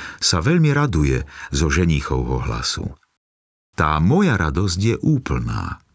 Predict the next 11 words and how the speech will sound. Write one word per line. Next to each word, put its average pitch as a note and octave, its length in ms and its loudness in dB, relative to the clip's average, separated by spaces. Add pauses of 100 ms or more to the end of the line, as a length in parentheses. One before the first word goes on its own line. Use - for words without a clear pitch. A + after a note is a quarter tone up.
(520)
On D#3 240 4
musí D3+ 400 2
rásť A2 720 -2 (420)
a C2 80 -4
ja D#2+ 160 0
sa - 160 0
musím G#2 480 0
umenšovať. - 960 -2 (1300)
Ján A2 400 2
svoje D2 400 0
dielo D#2 560 0